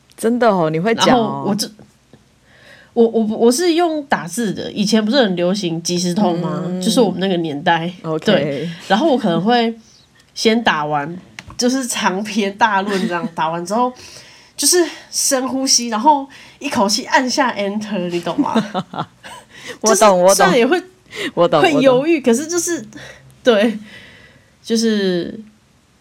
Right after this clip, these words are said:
Speaker 2: 不知道。我觉得，我觉得每，对我来说，就是很多事情要结束的时候，我都会好，好，就是会想要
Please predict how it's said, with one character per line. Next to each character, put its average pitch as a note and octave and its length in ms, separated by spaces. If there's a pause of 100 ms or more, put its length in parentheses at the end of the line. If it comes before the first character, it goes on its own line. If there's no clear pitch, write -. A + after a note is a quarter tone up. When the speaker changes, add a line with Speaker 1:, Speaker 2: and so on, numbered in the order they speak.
(140)
Speaker 2:
不 G#3+ 100
知 G#3+ 120
道。 G3 260
我 G3 100
觉 D#4+ 140
得， D4 160
我 G#3+ 80
觉 B3+ 80
得 C4 120
每， F#3 220 (120)
对 D#4+ 100
我 F#3 140
来 E3 160
说， F3+ 180
就 F#3+ 120
是 A3+ 260 (800)
很 G#3+ 140
多 B3 120
事 C#4+ 200
情 E3+ 400 (400)
要 B3 160
结 F3+ 260
束 G#3 180
的 G3+ 60
时 G3 120
候， G3 60
我 F3+ 140
都 F#3 140
会 G#3+ 100
好， E3 220 (260)
好， - 280
就 E4 100
是 F#4 120
会 F#4 100
想 G#3 240
要 C4+ 220